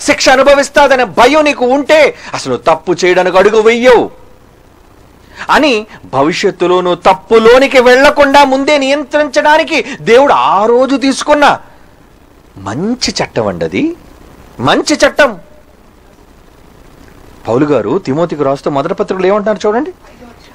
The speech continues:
ఐదో అధ్యాయం, అపోస్తలుడైన పౌలు తిమోతి గారికి రాస్తున్న మొదటి పత్రిక, ఐదవ అధ్యాయం, ఇరవై వచనం చూడండి, ఏమంటున్నారు?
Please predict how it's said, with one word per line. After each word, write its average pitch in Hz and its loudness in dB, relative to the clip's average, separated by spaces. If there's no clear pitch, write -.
ఐదో 147 0
అధ్యాయం, 226 0
అపోస్తలుడైన 202 0
పౌలు 208 2
తిమోతి 202 -2
గారికి 202 0
రాస్తున్న 208 0
మొదటి 185 0
పత్రిక, 160 -4
ఐదవ 113 0
అధ్యాయం, 220 0
ఇరవై 214 2
వచనం 254 0
చూడండి, 240 0
ఏమంటున్నారు? 240 -2